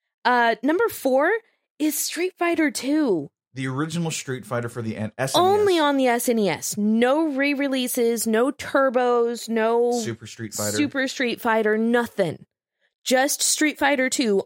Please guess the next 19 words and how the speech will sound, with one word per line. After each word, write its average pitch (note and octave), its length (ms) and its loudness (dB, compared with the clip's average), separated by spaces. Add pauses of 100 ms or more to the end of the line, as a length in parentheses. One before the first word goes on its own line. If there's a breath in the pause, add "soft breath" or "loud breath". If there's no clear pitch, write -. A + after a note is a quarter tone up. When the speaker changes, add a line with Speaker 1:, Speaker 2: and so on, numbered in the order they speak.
(120)
Speaker 1:
on G#3 180 2
the F#3+ 60 -2
snes. - 520 -6
Speaker 2:
Yeah. A2+ 220 -4 (920)
Speaker 1:
Um, F3+ 480 2 (260)
and A#3+ 180 2
then A#3+ 460 2 (100)
number B3+ 280 2
three D4 580 -2
is A3 340 2
Resident A#3 360 2
Evil C4+ 240 0 (180)
six. - 680 -2 (160)
Number G#3+ 240 0
two A#3 440 -2
is G3 240 0
Resident G3+ 320 0
Evil A3 220 0
five. F3+ 420 0